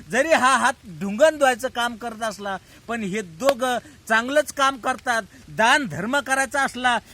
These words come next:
तर दोन्हीच हातानं केलं जातंय, चांगलं काम घ्यायचं असलं तर दोन्ही हातानं. एकमेक-, दोघं भाऊ एकमेकाला साथ संगत करतात.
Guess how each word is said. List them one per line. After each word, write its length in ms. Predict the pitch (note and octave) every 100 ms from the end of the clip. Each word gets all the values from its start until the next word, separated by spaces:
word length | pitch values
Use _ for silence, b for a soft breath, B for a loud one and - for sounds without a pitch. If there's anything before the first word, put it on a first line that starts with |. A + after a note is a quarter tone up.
| B
तर 60 | G#3+
दोन्हीच 540 | E3 A#3+ C4 D4+ E4+
हातानं 360 | C4+ G#3 C4 C4
केलं 320 | A3+ B3 A#3+
जातंय, 440 | A#3+ A#3 - A3 G3 b -
चांगलं 300 | A#3+ B3+ C#4 - -
काम 300 | A#3+ D4+ D4+
घ्यायचं 340 | B3 A#3 C4+
असलं 340 | C4 B3 B3 A3+ B B
तर 40 | G#3
दोन्ही 420 | D3+ A3 A#3 C#4
हातानं. 500 | A#3+ - G#3+ G3+ F#3+ B B
एकमेक-, 680 | F3+ B3 A#3+ A3 A#3+ B3 C4
दोघं 360 | F#3 A#3+ G#3+ C4+
भाऊ 240 | C4 A3+
एकमेकाला 560 | A#3+ A3 A3 A3 A3+ G#3+
साथ 240 | - G#3 A3 -
संगत 260 | F#3+ G3 -
करतात. 340 | G3 F3+